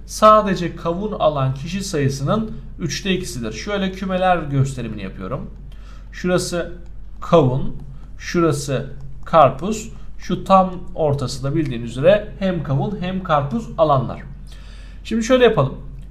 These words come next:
Hem kavun hem de karpuz alan kişi sayısı, yani burası sadece kavun alan kişi sayısının üçte ikisiymiş. Yani şuraya üç A dersek burası iki A'ymış.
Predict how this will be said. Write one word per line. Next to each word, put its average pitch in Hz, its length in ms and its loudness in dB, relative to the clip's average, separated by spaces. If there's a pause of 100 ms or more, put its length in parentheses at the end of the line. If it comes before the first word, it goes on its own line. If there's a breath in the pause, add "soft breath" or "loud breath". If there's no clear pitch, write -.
Hem 240 260 2
kavun 233 360 2
hem 220 260 0
de 226 100 0
karpuz 214 400 2
alan 214 280 2
kişi 220 240 -4
sayısı, 160 520 2 (100)
yani 175 420 4
burası 202 480 2 (360 loud breath)
sadece 226 760 6
kavun 220 340 -2
alan 202 460 0
kişi 208 240 -4
sayısının 214 640 -2
üçte 226 320 -4
ikisiymiş. 165 600 -2
Yani 180 240 2
şuraya 202 280 -4
üç 202 380 -8
A 165 260 4
dersek 196 460 0 (500 loud breath)
burası 185 360 2
iki 151 260 0
A'ymış. - 500 -2